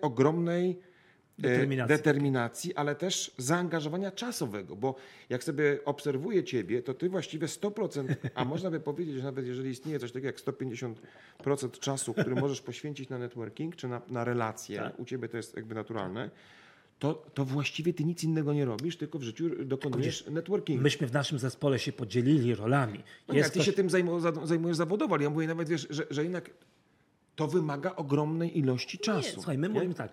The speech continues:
Speaker 2: wystarczy codziennie pięć minut albo co tydzień piętnaście i to znaleźć taki moment, kiedy, no, taki bardzo często się śmiejemy, że,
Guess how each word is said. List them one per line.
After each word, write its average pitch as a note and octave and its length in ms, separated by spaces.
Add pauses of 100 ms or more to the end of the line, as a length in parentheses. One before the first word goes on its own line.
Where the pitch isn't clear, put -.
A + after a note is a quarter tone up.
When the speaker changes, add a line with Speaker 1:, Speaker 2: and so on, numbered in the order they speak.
(300)
Speaker 2:
wystarczy G#3+ 460
codziennie E3+ 460
pięć E3 300
minut A2+ 300
albo D#3 180
co D3+ 140
tydzień F3 280
piętnaście C#3 600
i D3 60
to E3+ 160
znaleźć D#3+ 320
taki E3 220
moment, D#3 340
kiedy, D3 240
no, D3 120
taki D3 300
bardzo C3+ 260
często D3 280
się - 120
śmiejemy, C#3+ 340
że, C3+ 180